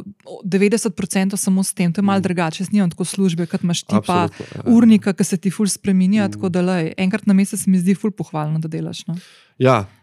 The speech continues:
Speaker 1: Tako da je kar
Speaker 2: Sej
Speaker 1: ritem
Speaker 2: to,
Speaker 1: vseeno.
Speaker 2: seveda, ja.
Speaker 1: <laughs>
Speaker 2: Jaz, jaz tako tudi mislim, da je fajn biti ambiciozen in imeti visoke
Speaker 1: Mhm.
Speaker 2: cilje, ampak se mi zdi, da je zelo važno, da ljudje imamo tudi realna pričakovanja
Speaker 1: Mhm.
Speaker 2: do sebe. Ehm, ker jaz, ko sem tudi začel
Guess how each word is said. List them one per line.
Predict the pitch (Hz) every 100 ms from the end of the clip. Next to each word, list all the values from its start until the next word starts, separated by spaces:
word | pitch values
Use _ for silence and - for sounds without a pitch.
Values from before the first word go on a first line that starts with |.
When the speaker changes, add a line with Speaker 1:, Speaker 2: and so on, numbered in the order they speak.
| - _
Speaker 1:
Tako | - 196
da |
je | 185
kar | 240
Speaker 2:
Sej | 226 117
Speaker 1:
ritem | -
Speaker 2:
to, | 123
Speaker 1:
vseeno. | 110 98
Speaker 2:
seveda, | - 120 117 104
ja. | 104 110
Speaker 1:
<laughs> |
Speaker 2:
Jaz, | 107
jaz | 139 113 131 -
tako | 143 120
tudi | 123 127
mislim, | 127 127
da | 110 107
je | 107 107 104
fajn | - 113 113 113
biti | 117 117 - - - - _ _ _
ambiciozen | 104 101 98 98 95 101 101 95
in | 92
imeti | 92 90
visoke | 98 95
Speaker 1:
Mhm. | 87
Speaker 2:
cilje, | 120 107
ampak | 104 101
se | 110
mi | 107
zdi, | 110
da | 107
je | 104
zelo | 98 110
važno, | 104 101 104 101
da | 95
ljudje | 92 95
imamo | 101 98 101 104 - - -
tudi | - 104
realna | 104 107 104
pričakovanja | 107 95 98 98 107
Speaker 1:
Mhm. |
Speaker 2:
do | 101
sebe. | - 107 110 113 _ - - _ _
Ehm, | 98 101 98 -
ker | - 104
jaz, | 104 -
ko | 110
sem | 107
tudi | 113 101
začel | 101 - 107